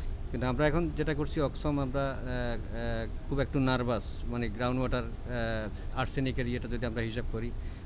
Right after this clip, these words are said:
প্লাস দুই পাশে আপনার স্যালাইন ওয়াটার আর অ্যাবস্ট্রাকশন। আমি তো নাইন-, নাইনটি টুতে দেখেছি আমরা even উখিয়ার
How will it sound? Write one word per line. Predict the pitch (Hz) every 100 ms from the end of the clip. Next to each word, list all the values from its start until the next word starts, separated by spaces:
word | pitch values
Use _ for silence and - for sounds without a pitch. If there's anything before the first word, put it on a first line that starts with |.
| -
প্লাস | 127 120
দুই | 107 123 139
পাশে | 123 156 143
আপনার | 127 131
স্যালাইন | - 120 120 120
ওয়াটার | 113 113 131 - - - - -
আর | 120
অ্যাবস্ট্রাকশন। | 117 110 - 143 - 175 170 139
আমি | 143 147
তো | 170 165
নাইন-, | 147 147 147
নাইনটি | 143 143 151
টুতে | 175 175
দেখেছি | 156 143 147 165
আমরা | 156 143 151 156 139
even | 143 156 151
উখিয়ার | 110 139 - 156 160 156